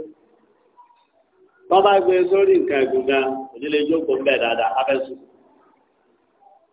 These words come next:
Ǹjẹ́ òun lè lọ ṣe hajj fún bàbá òun yẹn?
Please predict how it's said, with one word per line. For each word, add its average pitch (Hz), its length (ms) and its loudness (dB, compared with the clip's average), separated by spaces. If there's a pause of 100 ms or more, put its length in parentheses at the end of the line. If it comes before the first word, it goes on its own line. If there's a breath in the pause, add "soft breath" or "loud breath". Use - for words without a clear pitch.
(460)
Ǹjẹ́ 185 220 2
òun 190 160 8
lè 160 100 6
lọ 165 200 2
ṣe 165 200 -4
hajj 175 300 -4
fún 135 240 -8
bàbá 143 260 -2
òun 123 220 -2
yẹn? 220 200 -8